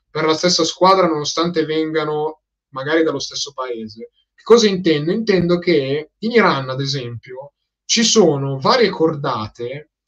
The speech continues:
e varie, diciamo, venature all'interno del sistema di potere. Per fare un esempio banale, un po' tagliato con l'accetta, c'è tutta la componente legata al sistema politico e istituzionale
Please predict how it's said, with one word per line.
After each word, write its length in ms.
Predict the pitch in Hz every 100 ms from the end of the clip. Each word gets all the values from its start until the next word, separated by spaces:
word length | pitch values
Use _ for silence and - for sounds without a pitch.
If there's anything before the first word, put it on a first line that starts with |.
| _ _ _
e 140 | 165
varie, 340 | 156 233 240 190
diciamo, 440 | 175 - 196 175
venature 680 | 170 208 180 208 220 185 147
all'interno 640 | 143 135 143 139 139 139
del 160 | 135
sistema 400 | - 139 - 135
di 120 | 131 127
potere. 640 | 123 123 117 107 107 - _ _ _ _ _ _
Per 200 | - 165
fare 280 | - 214 220
un 140 | 196
esempio 800 | 175 170 185 185 185 180 175 165
banale, 520 | 151 151 160 151 131
un 160 | 127 131
po' 220 | 156 170
tagliato 380 | 170 147 160 160
con 160 | 147 139
l'accetta, 840 | 131 - 143 123 - 127 127 -
c'è 400 | - 190 160 - -
tutta 420 | 294 320 - 180
la 100 | 156
componente 800 | 170 160 160 160 185 190 185 156
legata 720 | 143 147 165 170 170 170 165
al 140 | 143
sistema 480 | - - - 170 160
politico 880 | - 147 170 175 170 - 165 165 170 _ _ _ _
e 100 | 160
istituzionale 1200 | 175 170 170 - - 156 160 165 170 170 170